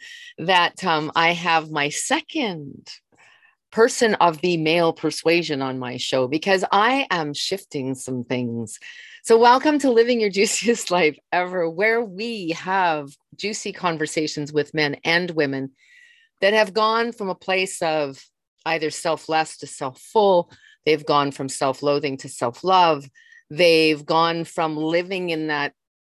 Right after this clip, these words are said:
corporate or box structure that they were in before that they didn't feel truly inspired to living in that place or moving through that space of living from the juicy place of heart,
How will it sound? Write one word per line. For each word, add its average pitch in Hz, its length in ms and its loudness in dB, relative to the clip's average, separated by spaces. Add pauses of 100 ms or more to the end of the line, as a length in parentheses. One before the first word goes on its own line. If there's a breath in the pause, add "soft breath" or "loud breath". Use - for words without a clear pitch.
(120)
corporate 214 520 -6
or 135 240 -4 (100)
box 190 340 -4
structure 190 540 -4
that 170 200 -4
they 160 160 0
were 156 140 -2
in 165 240 -6
before 160 380 -2
that 151 180 -6
they 147 100 -4
didn't 202 420 -4
feel 135 260 -4
truly 139 400 -4
inspired 165 680 0 (540 soft breath)
to 208 120 2
living 220 840 2
in 185 320 -4
that 151 260 -4
place 208 460 -2
or 160 160 -6
moving 208 800 0
through 151 300 -6
that 151 260 -2
space 151 580 -2 (560 loud breath)
of 180 500 4 (100)
living 175 480 -2
from 170 220 -6
the 151 100 -2
juicy 151 340 -4
place 139 320 -4
of 120 80 -12
heart, - 400 -2